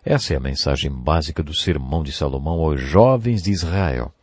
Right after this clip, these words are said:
Salomão aconselha os jovens a se alegrarem nos dias da mocidade e aproveitarem cada minuto, mas depois ele diz,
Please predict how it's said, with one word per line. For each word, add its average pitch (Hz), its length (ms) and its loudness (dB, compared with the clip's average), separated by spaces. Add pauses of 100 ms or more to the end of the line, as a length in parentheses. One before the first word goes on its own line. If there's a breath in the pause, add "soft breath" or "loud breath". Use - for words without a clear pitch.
(840 soft breath)
Salomão 71 500 0
aconselha 85 400 0
os 131 80 0
jovens 202 580 0
a 120 160 2
se 180 600 -2
alegrarem 196 560 4
nos 107 180 2
dias 113 200 2
da 98 60 6
mocidade 98 760 2
e 73 80 0
aproveitarem 92 580 2
cada 71 220 -2
minuto, 113 360 2
mas 69 200 -2
depois 80 340 0
ele 73 140 -4
diz, 101 340 0